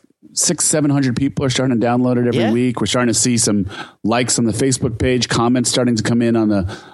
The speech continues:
Speaker 1: on the iTunes page. It's, it's incredibly rewarding that it's just, we're just doing what we would do even if nobody was listening. The fact that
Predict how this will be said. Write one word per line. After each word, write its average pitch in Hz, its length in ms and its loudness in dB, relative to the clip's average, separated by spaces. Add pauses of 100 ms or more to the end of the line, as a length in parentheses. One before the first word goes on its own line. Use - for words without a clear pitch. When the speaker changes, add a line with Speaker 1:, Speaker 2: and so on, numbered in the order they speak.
(120)
Speaker 1:
on 101 140 0
the 107 60 2
iTunes 120 540 0
page. 120 360 0 (400)
It's, 135 400 -2
it's 127 240 0 (100)
incredibly 180 640 0
rewarding 135 580 2
that 110 100 0
it's 120 120 -2
just, - 360 -2
we're 101 200 0
just 139 260 -2 (120)
doing 131 240 2
what 127 100 2
we 117 120 2
would 104 180 0
do 120 500 2 (360)
even 131 220 2
if 123 100 0
nobody 151 340 2
was 107 180 2
listening. 101 380 0
The 101 80 0
fact 117 240 -2
that 104 100 -4